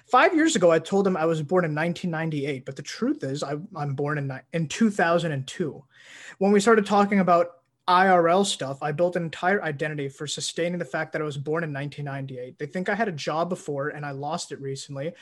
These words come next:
but the reality is that I'm still a student and they don't know what my face looks like, so they really don't know anything about me. I also stopped updating profile pictures in every social <laughs> media I use, and all I have done during these years is lie about my age, and I cannot stand it anymore.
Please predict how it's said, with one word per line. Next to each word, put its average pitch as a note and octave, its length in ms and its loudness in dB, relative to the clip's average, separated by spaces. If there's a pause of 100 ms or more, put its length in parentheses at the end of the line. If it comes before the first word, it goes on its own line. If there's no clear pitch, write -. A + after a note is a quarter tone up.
(280)
but G3+ 100 -4
the F#3+ 80 0
reality G#3 360 4
is G3+ 80 2
that F#3+ 100 2
I'm F#3 100 2
still B3+ 300 2
a A3 40 4
student F#3+ 640 -6
and D#3+ 140 -8
they F#3+ 80 2
don't G#3 200 0
know F3+ 120 0
what E3+ 240 -2
my E3 120 -6
face G3+ 360 0
looks D3 220 -12
like, D3+ 160 -8
so F3+ 100 -6
they D#3 120 -4
really B3+ 240 -4
don't G3+ 240 -2
know F#3 180 -2
anything F3 300 -6
about D3 340 -6
me. C3 160 -18 (400)
I F3 80 -2
also G#3 200 0
stopped G3+ 440 -2
updating G3+ 480 4
profile G3 440 -2
pictures D#3+ 440 -8
in D#3 80 -10
every D#3+ 260 -6
social D#3+ 380 -6
<laughs> F3 100 0
media E3+ 360 0 (440)
I D#3 120 2
use, D#3+ 440 -2 (160)
and F3 180 0 (140)
all A3 280 8
I G#3+ 120 8
have F3 320 2
done F#3+ 260 2
during E3+ 280 0
these E3 180 -4
years E3 260 -2
is D3 220 -8
lie E3+ 360 2
about E3 380 -2
my D#3 220 -8
age, D#3+ 300 -2
and D3+ 80 -8
I D3 60 -8
cannot G3 340 -6
stand A#3 420 0
it - 100 -6
anymore. C#3+ 440 -10